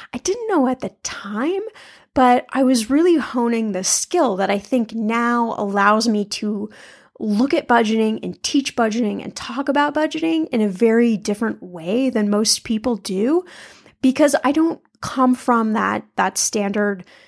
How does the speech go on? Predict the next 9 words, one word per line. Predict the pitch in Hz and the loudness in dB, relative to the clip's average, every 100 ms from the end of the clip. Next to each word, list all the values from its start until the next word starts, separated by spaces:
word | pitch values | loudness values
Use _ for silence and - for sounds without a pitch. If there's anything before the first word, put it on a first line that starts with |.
| _ - | _ -4
kind | 269 190 | -2 -2
of | - | -4
textbook | - - 202 - - 190 - | -8 -4 -4 -4 -4 -6 -4
approach. | 208 - 202 - 190 208 | -10 -2 0 0 -2 -8
I | |
come | - - 302 339 | -8 -2 -2 0
from | 262 233 | 0 0
a | 202 | -2
real, | 180 214 220 220 214 214 | -4 -2 2 4 4 2